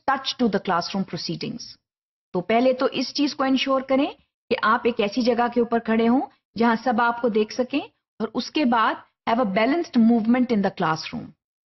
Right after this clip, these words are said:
so that you can approach and make an eye contact with the rest of the class।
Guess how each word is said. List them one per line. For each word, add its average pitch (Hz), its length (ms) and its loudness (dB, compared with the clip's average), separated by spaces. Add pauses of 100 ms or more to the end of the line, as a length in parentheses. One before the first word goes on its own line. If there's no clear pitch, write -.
(180)
so 226 160 2
that 233 260 2 (320)
you 254 140 4
can 262 180 0
approach 240 580 0 (140)
and 214 180 6
make 233 140 2
an 220 120 2
eye 233 240 0
contact 208 520 0 (240)
with 185 100 -2
the 180 120 2
rest 208 260 0
of 202 200 0
the 285 160 -2 (340)
class। - 520 -4